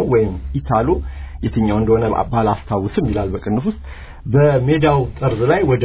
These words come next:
መልበሻ ቤት መግቢያ ላይ ቆሞ በተደገፈበት ክራንች መሬቱን እየደበደበ የዳኛውን መውጣት ሲጠባበቅ የዕለቱ የክብር እንግዳ ከክቡር ትሪቢዩን ላይ የተንደረደሩ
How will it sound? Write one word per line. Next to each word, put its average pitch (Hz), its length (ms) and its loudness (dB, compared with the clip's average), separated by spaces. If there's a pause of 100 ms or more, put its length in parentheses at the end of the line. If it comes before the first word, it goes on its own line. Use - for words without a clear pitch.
መልበሻ 110 400 -2
ቤት 104 180 -2
መግቢያ 107 320 0
ላይ 98 200 0
ቆሞ 123 300 0
በተደገፈበት 107 880 -2
ክራንች 190 400 -2
መሬቱን 120 420 2
እየደበደበ 104 640 0 (340)
የዳኛውን 151 560 4
መውጣት 120 360 0
ሲጠባበቅ 156 720 0
የዕለቱ 139 320 2
የክብር 123 340 0
እንግዳ 113 260 0 (400)
ከክቡር 208 380 -2
ትሪቢዩን 156 420 0
ላይ 127 140 4
የተንደረደሩ 110 680 0